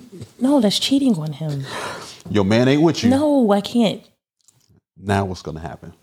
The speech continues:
Speaker 1: No.
Speaker 2: You ain't going to speak?
Speaker 1: No.
Speaker 2: And if he walks up to you, then what?
Speaker 1: We still gotta keep it,
Speaker 2: You
Speaker 1: keep it
Speaker 2: still
Speaker 1: cute,
Speaker 2: running
Speaker 1: keep it
Speaker 2: off?
Speaker 1: short. I have to.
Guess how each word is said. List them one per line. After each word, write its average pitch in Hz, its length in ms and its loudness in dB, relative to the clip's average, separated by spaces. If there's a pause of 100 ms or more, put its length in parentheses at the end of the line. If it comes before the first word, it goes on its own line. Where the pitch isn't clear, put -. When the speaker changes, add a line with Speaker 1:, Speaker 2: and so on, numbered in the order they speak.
(420)
Speaker 1:
No. 240 480 0
Speaker 2:
You 101 160 -4
ain't 95 100 -4
going 101 140 -2
to 92 40 -8
speak? - 360 -6 (100)
Speaker 1:
No. 523 800 2 (680)
Speaker 2:
And 95 140 -12
if 92 120 -10
he 120 120 -4
walks 101 300 -2
up - 140 -6
to 107 100 -8
you, 107 140 -6
then 110 220 -6
what? 82 220 -10 (260)
Speaker 1:
We 370 140 2
still 359 380 -2
gotta 330 180 2
keep 330 220 -2
it, - 80 -4
Speaker 2:
You - 300 -20
Speaker 1:
keep - 140 0
it - 40 0
Speaker 2:
still 117 140 2
Speaker 1:
cute, 107 120 0
Speaker 2:
running 120 140 -2
Speaker 1:
keep 117 100 0
it 123 60 2
Speaker 2:
off? 151 100 2
Speaker 1:
short. 202 340 -2
I 254 140 2
have 262 360 0
to. 156 260 -6